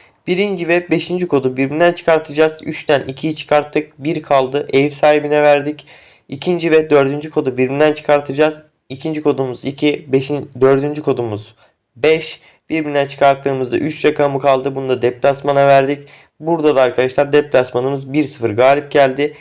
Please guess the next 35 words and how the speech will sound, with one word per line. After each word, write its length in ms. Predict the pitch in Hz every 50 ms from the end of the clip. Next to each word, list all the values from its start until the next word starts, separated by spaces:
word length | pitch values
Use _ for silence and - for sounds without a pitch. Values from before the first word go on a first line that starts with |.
| _ _ _
Ve 140 | - 143 -
iki 200 | - 143 143 170
nokta 280 | 160 143 123 113 139 120
kırk 240 | - - 139 139 -
yedi 140 | 147 143
oranla 300 | 147 139 120 117 113 113
arkadaşlar 580 | 113 110 107 110 120 120 - 143 147 151 151 -
burada 240 | 135 117 117 123 113
da 140 | 113 110 120
bizim 220 | 131 139 135 117
kuponumuz 600 | - - 139 - 135 131 131 143 165 175 175 - - - - _ _ _ _ _
tuttu. 560 | - - 147 139 143 - - 117 104 104 110 - _ _ _ _ _ _ _ _ _ _ _ _ _ _ _ _
Şimdi 340 | - - - 170 175 165
arkadaşlar 680 | 160 147 147 - 160 143 120 110 - - - - 120 127
bunlar 440 | 151 175 185 180 180 196 196 - - - - _ _ _ -
gelecek 460 | 123 139 156 165 156 151 165 156 156
olan 220 | 143 131 120 117 113
maçlardı. 640 | 107 101 101 101 - - - 110 95 - - - - - - _ _ _
Şimdi 280 | _ - 190 202 196 190
arkadaşlar 460 | 175 175 175 180 156 131 147 143 143
burada 220 | 151 160 160 160
zaten 360 | 156 147 156 151 151 - 147 135
kodları 360 | - 160 156 156 151 147 143
anladığınız 560 | 139 143 147 151 151 147 160 160 156 139 139
için 280 | - 156 160 156 151 147
burada 280 | 151 156 151 143 127
deplasman 580 | 135 143 139 139 147 147 143 - 156 160 165 160
da 40 | 143
gösterse, 520 | 123 120 113 - - 110 107 104 110 -
ev 200 | - 135 143 143
sahibi 420 | 143 - 165 156 156 143 127 120
de 60 | 117 113
gösterse 640 | 104 104 107 104 104 - 101 104 104 - 139 139
çıkartma 440 | - - - 120 117 - - 139 143
işlemlerinde 800 | 139 - - 120 113 107 104 104 104 104 110 123 147 175 180